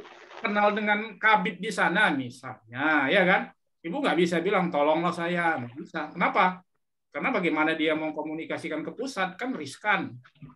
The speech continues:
Ya kan? Nah, jadi disinilah Bapak dan Ibu, eh, di sistem L M S ini, kemudian pengelolaannya terpusat,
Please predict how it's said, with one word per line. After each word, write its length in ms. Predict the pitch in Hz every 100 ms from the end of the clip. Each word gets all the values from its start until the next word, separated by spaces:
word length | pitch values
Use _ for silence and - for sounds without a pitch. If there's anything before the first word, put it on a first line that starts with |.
| - -
Ya 160 | 170 160
kan? 240 | 214 247 - 127
Nah, 160 | 117
jadi 240 | 120 143 175
disinilah 380 | 156 156 190 170
Bapak 260 | 147 139
dan 80 | 127
Ibu, 460 | 120 143 220 269 - _ _ _
eh, 360 | 127 127 127 131
di 180 | 131 131 127 131 123
sistem 400 | 151 - 147 143
L 160 | 135
M 80 | 139
S 160 | 135 139
ini, 560 | 131 156 170 180 185 -
kemudian 500 | 131 135 127 131 135
pengelolaannya 560 | 131 131 127 131 131 123
terpusat, 560 | 123 123 120 165 208